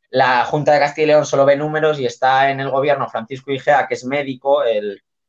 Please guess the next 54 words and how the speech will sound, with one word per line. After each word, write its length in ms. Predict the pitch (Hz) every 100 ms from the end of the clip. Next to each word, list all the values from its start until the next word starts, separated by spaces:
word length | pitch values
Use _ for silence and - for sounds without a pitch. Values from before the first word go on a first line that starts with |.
| _ _ _ _ _ -
y 220 | 131 120
ahí 300 | 110 123 135
se 160 | 135 127
pone 200 | 135 135
como 140 | 131
médico 320 | 131 139 139
y 60 | 131
no, 160 | 127 120
y 100 | 123
no 100 | 123
se 120 | 127 113
mojan 400 | 120 117 104 101
por, 360 | 104 101 98
por 160 | - 110
un 100 | 113
evento. 380 | 98 104 110 - -
Pero 140 | 107
bueno, 300 | 117 107 - _
el, 400 | 104 104 107 104 -
el 140 | 113
concejal 360 | 113 110 117 123
de 80 |
deportes 420 | 127 127 127 120 -
que 80 |
hay 140 | 120 120
allí 300 | 117 135 131
también 240 | 113 123
es 80 | 123
deportista 680 | 123 120 117 151 165 - 120
y 80 | 113
apostó 380 | 107 104 113
por 160 | 113 117
ello, 260 | - 120 - _ _ _
así 220 | 95 - 107
que 80 |
imagino 380 | 107 98 117 110
que 100 | 110
fue 120 | -
una 160 | 110 107
cosa 200 | 107 107
de 40 |
la 100 | 107
Junta. 320 | 104 113 113 113
Y 80 |
como 160 | 110 110
era 80 | 120
en 40 |
Castilla 320 | 117 120 123 113
y 40 |
León 280 | 117 127 127
y, 420 | 113 113 98 107
y 140 | 120 113
Soria 360 | 127 127 139
está, 560 | 127 131 127 123 113